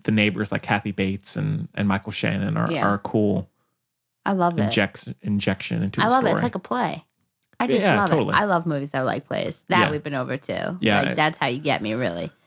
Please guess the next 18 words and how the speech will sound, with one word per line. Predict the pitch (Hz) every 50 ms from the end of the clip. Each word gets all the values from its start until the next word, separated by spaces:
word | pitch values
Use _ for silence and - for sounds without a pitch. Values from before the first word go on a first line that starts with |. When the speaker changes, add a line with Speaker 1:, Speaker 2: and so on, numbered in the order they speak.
| _ _ _ -
Speaker 1:
Yeah. | 135 104 95 90 - - _ -
Speaker 2:
I | - 107 131 -
just | - - - _
love | - - - - 78 123
Speaker 1:
I |
mean, | 127 123
Speaker 2:
it. | - -
Speaker 1:
I, | 123 - -
I | 123
love | 131 131 135 131 123 101
a | 104
good | 101 - 104 92 -
talkie, | - - - - - - - - - - _ -
Speaker 2:
Like | - 165 160 - -
Speaker 1:
you | - -
know? | -
Speaker 2:
Hateful | 104 - 143 110
Eight. | 90 85 - -